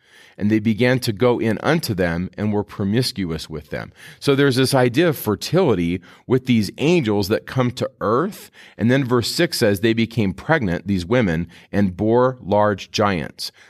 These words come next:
And their height was three thousand cubits. By the way, a cubit is, for a grown man, if you touch your elbow to the tip of your middle finger, that's a cubit. So that's eighteen inches. And so when it talks about, um, you know, Goliath was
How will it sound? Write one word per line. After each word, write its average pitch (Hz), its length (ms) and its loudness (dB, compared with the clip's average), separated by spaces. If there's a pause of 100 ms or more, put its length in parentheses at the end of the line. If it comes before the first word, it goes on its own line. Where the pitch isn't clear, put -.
(140)
And 101 160 0
their 98 100 4
height 117 480 0 (120)
was 98 180 -2
three 123 460 0
thousand 101 500 0
cubits. - 560 -8 (260)
By 107 160 2
the 117 60 2
way, 113 140 4
a 98 40 0
cubit 107 400 0
is, 95 200 0
for 101 260 -2
a 95 40 -4
grown 113 280 0
man, 107 200 0
if 90 120 -6
you 95 80 -2
touch 113 340 -2
your 101 160 -2
elbow 104 360 0
to 113 140 -6
the 95 140 -2
tip 104 240 -4
of 95 80 -6
your 95 100 0
middle 98 220 0
finger, 104 540 -2 (320)
that's 110 240 0
a 98 40 0
cubit. 107 520 0 (240)
So - 100 -2
that's 135 300 2
eighteen 120 560 0
inches. 151 500 -2 (340)
And 107 140 -4
so 113 220 2
when 113 160 0
it 90 100 -4
talks 113 300 0
about, 92 400 -2 (320)
um, 80 320 -6
you 101 120 -2
know, 95 100 -2
Goliath 98 500 0
was 90 340 -4